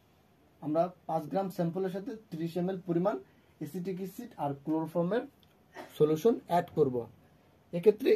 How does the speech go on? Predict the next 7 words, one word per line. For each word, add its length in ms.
অ্যাসিটিক 420
অ্যাসিড 220
এবং 120
ক্লোরোফর্মের 680
সলিউশনের 500
রেশিও 320
হবে 160